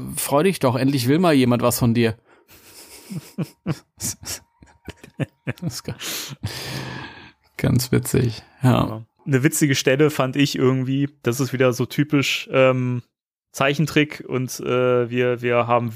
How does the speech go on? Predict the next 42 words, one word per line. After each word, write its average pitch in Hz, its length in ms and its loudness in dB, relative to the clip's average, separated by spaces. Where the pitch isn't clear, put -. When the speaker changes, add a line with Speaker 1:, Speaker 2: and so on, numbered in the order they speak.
Speaker 2:
wenig 135 300 0
Zeit. 123 480 0
Ist 135 140 -8
so 131 100 4
diese 123 300 -2
Stelle, 131 360 2
ähm, 131 340 0
auch 143 220 2
ganz 139 280 2
cool, 156 160 6
genau, 131 320 4
das - 240 -4
greift 123 240 2
da 139 60 2
so 127 80 0
ein 127 60 -2
bisschen 127 180 -2
rein. 127 240 2
Ich - 200 -8
find's, 165 260 2
ich - 160 -6
find's 175 200 0
immer 214 280 0
cool, 202 320 4
wenn, 180 340 -2
das 156 180 -4
kam 175 240 -2
auch - 280 -4
leider 170 260 4
zu - 120 -6
selten 170 220 0
in 170 40 -2
der 160 60 -4
Serie 165 200 2
vor, 165 200 2
wenn 160 120 4
mal 156 240 4
neues 165 540 2
Equipment 147 540 -2
gezeigt 110 460 -2
worden 104 260 0
ist. 101 280 -6